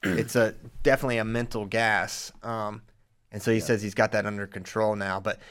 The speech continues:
Speaker 1: yeah, that, that very obviously could be what's going on with, with Surton, um, because he's got the goods. He's a good wrestler. He's a guy that can contend,
Speaker 2: Yeah.
Speaker 1: but if you can't finish matches, it's really tough. And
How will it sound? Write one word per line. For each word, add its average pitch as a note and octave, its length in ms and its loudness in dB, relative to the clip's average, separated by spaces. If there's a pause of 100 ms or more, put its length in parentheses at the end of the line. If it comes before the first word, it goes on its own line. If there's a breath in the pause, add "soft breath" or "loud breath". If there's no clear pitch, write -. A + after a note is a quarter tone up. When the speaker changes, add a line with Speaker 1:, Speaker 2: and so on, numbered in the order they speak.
(140 loud breath)
Speaker 1:
yeah, C3 220 6
that, A#2 320 4 (280)
that A2+ 220 -8
very A#2 420 0 (420)
obviously A#2 380 0
could G#2 140 -8
be G#2 80 -4
what's G2+ 200 -4
going G#2 240 -6
on G2+ 220 -4
with, G2 240 -6 (380 soft breath)
with G2 120 -8
Surton, G2+ 600 -2 (260)
um, F#2+ 360 -4
because A2 260 2
he's A2 160 -2
got C3+ 220 2
the G2 80 -6
goods. A#2 340 0
He's A2 140 -6
a G#2 40 -6
good B2+ 200 -4
wrestler. G2 400 -2
He's G2+ 180 -12
a D#2+ 80 -12 (480)
guy A2+ 120 -2
that A#2 80 -4
can G2 180 -12
contend, - 280 -16
Speaker 2:
Yeah. G2+ 180 -2
Speaker 1:
but G2 240 0
if - 120 -12
you - 60 -16
can't B2 180 -8
finish A2 240 -6
matches, G2+ 400 -4
it's - 160 -14
really G2+ 220 -4
tough. G2+ 320 0
And F#2+ 100 -10